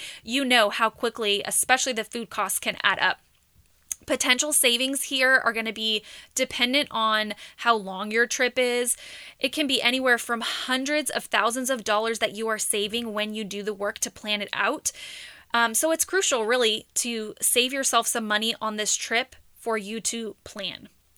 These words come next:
Number two, speaking of food, if at all possible, I recommend packing a ton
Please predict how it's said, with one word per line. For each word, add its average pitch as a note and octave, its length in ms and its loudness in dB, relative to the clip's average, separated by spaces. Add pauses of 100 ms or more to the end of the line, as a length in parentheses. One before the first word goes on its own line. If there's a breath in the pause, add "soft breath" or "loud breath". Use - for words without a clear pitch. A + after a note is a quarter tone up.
(960 loud breath)
Number A#3+ 340 0
two, - 280 -2 (280)
speaking F#4 580 0
of A3 220 2
food, A#3 600 -6 (100)
if E4+ 300 0
at A#3+ 220 6
all A3 200 2
possible, G#3 600 -4
I C4 200 2
recommend D4 500 0
packing A3 640 -4
a A3+ 160 -4
ton A3 640 -4